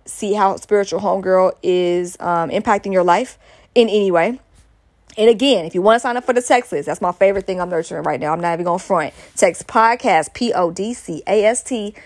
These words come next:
to eight one four nine three.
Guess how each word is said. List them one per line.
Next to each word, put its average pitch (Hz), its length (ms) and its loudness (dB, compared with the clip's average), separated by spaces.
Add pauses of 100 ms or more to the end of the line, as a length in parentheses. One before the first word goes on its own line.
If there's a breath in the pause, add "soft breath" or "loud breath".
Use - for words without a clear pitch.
(120)
to - 200 -6
eight 175 140 0
one 202 240 2
four 180 500 2 (160)
nine 151 400 0 (120)
three. 160 320 -2